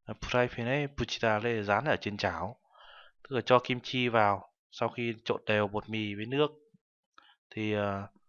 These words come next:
cho kim chi đã thái vào, xong sau đó cho lên chảo rán. Đấy là cách làm của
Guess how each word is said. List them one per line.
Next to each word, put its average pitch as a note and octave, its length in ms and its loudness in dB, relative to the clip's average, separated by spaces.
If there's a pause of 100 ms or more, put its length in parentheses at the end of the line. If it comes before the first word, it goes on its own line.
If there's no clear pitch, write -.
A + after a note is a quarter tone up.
(1700)
cho C3 120 8
kim B2 220 4
chi B2 160 -2
đã - 200 2
thái B2 240 6
vào, A2 340 6
xong - 180 -10
sau A2+ 80 -8
đó A#2 220 4
cho B2 120 4
lên A2+ 160 0
chảo E2+ 200 0
rán. G2+ 260 0 (1900)
Đấy A#2+ 120 0
là B2 100 -10
cách A#2 140 -6
làm G2+ 260 2
của F2 320 -8